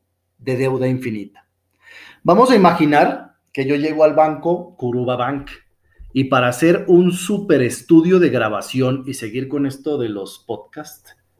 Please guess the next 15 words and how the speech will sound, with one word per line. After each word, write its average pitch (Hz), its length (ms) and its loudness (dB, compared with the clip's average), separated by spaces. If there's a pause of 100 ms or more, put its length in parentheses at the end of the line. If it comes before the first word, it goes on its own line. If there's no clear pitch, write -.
(260)
<laughs> - 1500 -8
yo 185 120 6
llego 254 380 6
y 202 80 6
le 180 120 6
pido 202 240 4
al 208 100 6
banco, 202 480 2
a 143 120 0
Curuba 160 260 4
Bank, 180 320 0 (460)
nueve 202 580 -2
billones 160 480 0
de 139 80 -2
dólares. - 580 -12